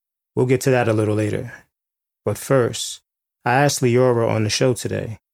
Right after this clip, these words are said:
because in our private sessions, she consistently referred to being unlovable.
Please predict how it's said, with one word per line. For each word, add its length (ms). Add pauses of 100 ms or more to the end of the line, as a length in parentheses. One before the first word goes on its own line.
(180)
because 1080 (120)
in 140
our 100
private 360
sessions, 720 (280)
she 200
consistently 1080 (760)
referred 460
to 400
being 360
unlovable. 720